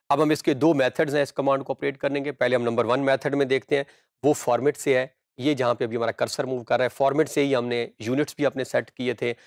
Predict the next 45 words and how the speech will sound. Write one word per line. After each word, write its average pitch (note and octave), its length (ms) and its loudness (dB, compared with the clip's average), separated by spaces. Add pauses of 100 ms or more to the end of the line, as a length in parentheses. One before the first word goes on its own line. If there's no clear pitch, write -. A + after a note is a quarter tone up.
(280)
फॉर्मेट C#3 340 2
से - 120 -2
हमने A#2+ 240 0
लाइन A2+ 320 -2
टाइप, A#2+ 480 0
लाइन A2 360 -4
वेट, A#2 440 -2
लाइन G#2+ 360 -4
कलर, B2+ 300 2 (240)
ये C3 60 0
सारी C#3+ 200 0
चीज़ें C3 200 0
हमने C#3 240 0 (460)
फॉर्मेट C3+ 360 2
में C3 160 2
से - 140 0
ही C#3+ 160 0
की A2 200 -6
थी। C#3 180 -6 (300)
तो C#3+ 60 0
यहाँ C#3 360 2
पे F#3 120 2
हमारे B2+ 260 2
पास C#3 400 0 (300)
डायमेंशन B2+ 680 0
स्टाइल A#2+ 440 0
की A#2+ 120 -2
ऑप्शन A#2 260 0
मौजूद A2+ 340 0
है। D#3+ 80 4
आप A#2 200 0
जैसे C#3 440 0
डायमेंशन A#2+ 380 -2
स्टाइल A2+ 300 0
पे A2+ 100 -6
क्लिक C3 280 -4
करते C#3 260 0
हैं, D#3 80 0 (340)
तो C3 60 -2
ये D#3+ 120 2
हमारे B2 260 2
पास C3+ 400 -2 (120)
एक B2+ 220 -4
नई C3+ 280 0
टैब, A2 420 -6